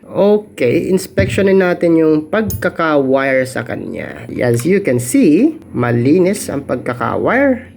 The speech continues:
Hindi sobra-sobra. Ito yung sa output jack. Well insulated. Kaya, mm, nakatap dito. Meron talagang may station para sa ground.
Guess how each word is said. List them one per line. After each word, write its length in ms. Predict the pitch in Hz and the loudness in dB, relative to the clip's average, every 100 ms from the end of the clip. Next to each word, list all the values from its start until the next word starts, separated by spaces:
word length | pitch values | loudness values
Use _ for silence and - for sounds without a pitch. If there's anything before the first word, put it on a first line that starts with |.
| - | -18
Hindi 1040 | - 120 117 120 127 131 127 123 123 120 117 | -8 -6 -6 -4 -4 -2 -2 -2 -2 -2 -4
sobra-sobra. 1120 | 120 131 120 117 117 - 214 196 202 196 160 | -2 -2 0 -2 -2 0 2 2 2 0 -4
Ito 240 | - - | -8 -2
yung 480 | 135 123 123 120 117 | 0 0 -2 -4 -6
sa 160 | - 120 | -8 -8
output 560 | 104 127 - 143 123 | -4 -6 -6 -8 -8
jack. 560 | 135 180 208 208 - - - | -4 -2 0 -2 -8 -20 -4
Well 400 | 127 143 147 - 156 | 0 2 2 0 0
insulated. 880 | 151 151 156 170 170 180 175 143 123 120 - - | 0 0 0 0 2 2 0 -2 -12 -18 -20 -12
Kaya, 560 | 123 127 123 123 120 | -6 -4 -4 -4 -6
mm, 480 | 123 156 151 156 160 | -12 -14 -2 2 4
nakatap 480 | 135 127 123 123 123 | 2 -2 -4 -6 -2
dito. 400 | 151 175 - 180 | -2 0 2 2
Meron 320 | 165 143 139 | 4 4 2
talagang 720 | 131 139 135 139 135 131 131 - - - | 0 0 0 0 0 -2 -6 -10 -16 -8
may 160 | - | -6
station 880 | 120 - 82 143 139 - 127 123 120 | -6 -8 0 0 2 0 0 0 0
para 240 | 123 120 | -2 -2
sa 560 | 117 131 117 107 87 80 - _ - | -2 -2 -2 -2 -2 -6 -10 _ -12
ground. 720 | 120 120 123 101 117 113 120 | -4 -2 0 0 -2 -2 -4